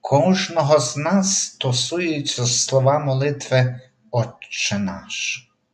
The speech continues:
Які далекі ми часом від того, щоб його ім'я святилося. Які ми далекі від того,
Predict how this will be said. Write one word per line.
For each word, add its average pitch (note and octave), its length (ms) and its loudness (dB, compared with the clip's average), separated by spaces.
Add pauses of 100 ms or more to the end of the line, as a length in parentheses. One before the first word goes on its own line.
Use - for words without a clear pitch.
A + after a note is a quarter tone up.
(760)
Які B2 420 2
далекі C#3 680 2
ми A#2+ 180 4
часом A#2+ 640 0
від G2+ 300 -6
того, A#2+ 500 -4 (520)
щоб - 560 -2
його A2+ 460 0
ім'я G2+ 420 0
святилося. - 1200 -4 (760)
Які C#3 300 4
ми F#3+ 120 8
далекі E3+ 840 4
від C3+ 320 2
того, C3 640 0